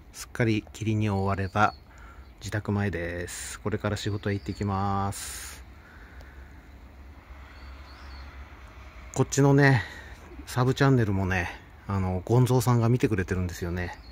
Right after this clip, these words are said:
ちょっとびっくりしました。伐採師のシャチ君の酒井クレーンについて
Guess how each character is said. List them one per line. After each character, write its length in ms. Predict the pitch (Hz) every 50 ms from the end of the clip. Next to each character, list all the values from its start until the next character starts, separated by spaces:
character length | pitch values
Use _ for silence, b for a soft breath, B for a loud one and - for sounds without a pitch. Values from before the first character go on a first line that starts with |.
| B B B B B B B B B B B B
ち 80 | - -
ょ 20 |
っ 20 | 127
と 80 | - 113
び 100 | 95 98
っ 40 | -
く 120 | - 123
り 60 | 120
し 100 | - 104
ま 80 | 92 87
し 80 | -
た。 220 | - - 85 - - B B B B B B B B B B - - - - - - - - - - - - - - - - - - - - - -
伐 320 | 117 113 - - - 147
採 40 | 143
師 120 | 131 - 123
の 120 | 110 104
シ 100 | - -
ャ 40 | 127
チ 100 | - -
君 240 | - - 113 104 98
の 200 | 92 87 87 80 - - - - - - - - - - - - - - -
酒 360 | - - 123 113 - 131 123
井 60 | 123
ク 160 | - - 127 123
レ 140 | 131 127
ー 40 | 123
ン 60 | 120
に 80 | 107 95
つ 160 | - - 101
い 60 | 95
て 280 | - - 92 85 85 -